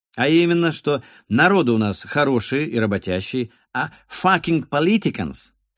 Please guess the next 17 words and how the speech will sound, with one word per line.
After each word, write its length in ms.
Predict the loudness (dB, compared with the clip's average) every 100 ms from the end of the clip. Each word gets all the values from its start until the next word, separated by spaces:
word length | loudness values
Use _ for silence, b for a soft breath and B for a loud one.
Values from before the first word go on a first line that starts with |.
| B B
пытаются 600 | -4 -2 -2 0 0 0
нас 280 | 0 0 0
перессорить. 840 | -2 0 0 -2 -2 0 -2 -8 _ _ _ _ _ -10
"Сакерс", 840 | -4 0 2 2 2 -2 -2 -10
говорю 360 | -6 -2 0 0
я. 240 | -4 -8 _ _ _ _ _ -14
"Сакерс", 760 | -8 -4 0 0 0 -4 -6
говорит 400 | -14 -10 -8 -10
Линда. 380 | -14 -16 -18 -20 _ _ _ _ _ _ _ _ 0
Так 240 | 0 2
мы 200 | 0 0
разговариваем, 840 | -2 -2 0 0 0 -2 -4 -6 -10 _
если 320 | -4 -2 0 0
у 60 |
Линды 240 | 2 0 -2
есть 240 | -4 -6
время. 360 | -10 -10 -12